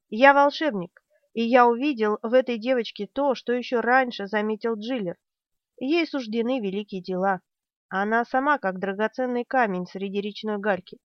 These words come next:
Помнишь, мы с тобой следили, чтобы рабочие как следует заложили все выходы в гробнице пани Зерала? Тогда я прочел руны на стенах,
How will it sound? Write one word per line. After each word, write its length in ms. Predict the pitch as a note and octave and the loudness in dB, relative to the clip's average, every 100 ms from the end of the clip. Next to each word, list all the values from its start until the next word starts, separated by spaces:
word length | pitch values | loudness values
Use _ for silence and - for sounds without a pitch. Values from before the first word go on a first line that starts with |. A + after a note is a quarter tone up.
| _ _ _ _ _ - | _ _ _ _ _ 0
Помнишь, 400 | F#4 D4 F#3+ - | 2 2 -4 -4
мы 200 | A3+ A3+ | -4 -2
с 40 | |
тобой 300 | A#3+ A#3 A#3+ | -2 0 -2
следили, 440 | B3 B3+ C4 G#3+ | -4 -6 -4 -4
чтобы 300 | F#3 G3 G3 | -4 -6 -2
рабочие 500 | G#3+ A3 C#4+ D4+ G3+ | 2 2 0 -4 -8
как 240 | F#3 G#3+ G#3 | -2 -2 -4
следует 520 | B3 D#4 A3+ F#3+ - _ _ _ | -4 -4 -2 -4 -8 _ _ _
заложили 640 | A3+ C#4 C#4+ C4+ D#4 C4+ | 4 6 8 6 0 -2
все 260 | A#3 B3 A#3 | -4 -2 0
выходы 380 | D4 C4+ G3+ F#3+ | 0 -2 -2 -2
в 60 | |
гробнице 540 | G3+ A3 A3+ A3+ - G#3+ | 2 2 2 -2 -4 -2
пани 300 | A3 G3+ G3+ | 0 0 -2
Зерала? 420 | A#3 A3 F3 - _ _ _ _ _ _ _ | 0 0 0 -6 _ _ _ _ _ _ _
Тогда 440 | - G3+ G#3 C4 C#4 | 0 0 4 4 4
я 200 | A3+ A3 | 4 0
прочел 480 | G3+ G3+ G#3+ G#3 | 0 -2 -2 -2
руны 300 | G#3 B3+ A3+ | -2 -2 0
на 120 | G#3+ A3 | -2 -4
стенах, 540 | - F#3+ F3 F3 | -6 -6 -6 -8